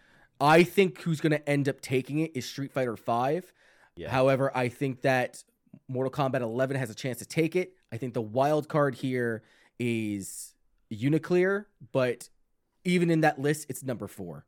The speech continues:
Speaker 1: Granblue has a better chance
Speaker 2: Yeah.
Speaker 1: of getting it than, than Uniclear.
Speaker 2: I,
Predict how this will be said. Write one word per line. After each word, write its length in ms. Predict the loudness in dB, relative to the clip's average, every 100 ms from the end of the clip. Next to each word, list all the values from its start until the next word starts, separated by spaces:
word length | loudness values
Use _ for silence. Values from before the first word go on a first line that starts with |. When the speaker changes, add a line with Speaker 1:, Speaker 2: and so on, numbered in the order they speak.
| _ _ _
Speaker 1:
Granblue 400 | 2 4 4 2
has 160 | 2 -2
a 60 | -4
better 200 | -4 -6
chance 360 | -6 -6 -6
Speaker 2:
Yeah. 20 | -8
Speaker 1:
of 80 |
getting 220 | -8 -8 -8
it 160 | -12
than, 360 | -10 -10 -10 -12
than 160 | -10 -8
Uniclear. 300 | -8 -10 -8 0
Speaker 2:
I, 200 | 2